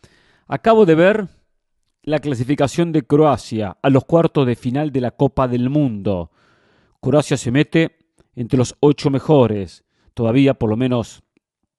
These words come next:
para nosotros que estamos aquí grabando, no tiene rival. Saldrá de Corea o la propia selección de Brasil.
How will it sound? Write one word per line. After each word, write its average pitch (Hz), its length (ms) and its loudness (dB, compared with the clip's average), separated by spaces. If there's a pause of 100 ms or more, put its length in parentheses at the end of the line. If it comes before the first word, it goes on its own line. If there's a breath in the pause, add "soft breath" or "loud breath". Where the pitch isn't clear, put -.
(560)
para 113 200 -6
nosotros 120 400 -2
que 104 60 -8
estamos 110 280 -6
aquí 117 180 -10
grabando, 127 560 0 (640 soft breath)
no 120 180 -4
tiene 123 240 -6
rival. 113 500 -4 (400)
Saldrá 120 420 -6
de 127 100 -4
Corea 135 480 -2 (160)
o 123 80 -2
la 120 140 -2
propia 135 220 -2
selección 117 440 -6
de 110 80 -2
Brasil. 107 600 -8